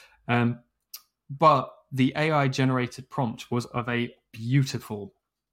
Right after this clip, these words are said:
woman. Like, she, she was stunning because, um, I don't know why, but whatever it's trying to do is produce whatever is the best impression, or the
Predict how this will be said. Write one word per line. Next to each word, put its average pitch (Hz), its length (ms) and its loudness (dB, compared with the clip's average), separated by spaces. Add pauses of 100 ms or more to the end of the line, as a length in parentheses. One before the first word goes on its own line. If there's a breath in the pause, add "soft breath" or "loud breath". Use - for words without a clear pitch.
(100)
woman. 104 380 -4 (680)
Like, 117 160 -8
she, 123 260 -4
she - 180 -4
was 117 120 -4
stunning 107 460 -2
because, 107 540 -4 (420 loud breath)
um, 117 360 0 (320)
I 117 100 -8
don't 107 260 -8
know 104 80 -8
why, 175 320 2
but 131 240 -4 (260)
whatever 120 640 -6
it's - 240 -14
trying 113 240 -4
to 117 80 -4
do 147 220 -4
is 117 120 -8
produce - 680 -6
whatever 120 360 -6
is 113 200 -6
the 117 140 -4
best 117 340 -6
impression, 123 420 -4
or 117 140 -4
the 117 120 -10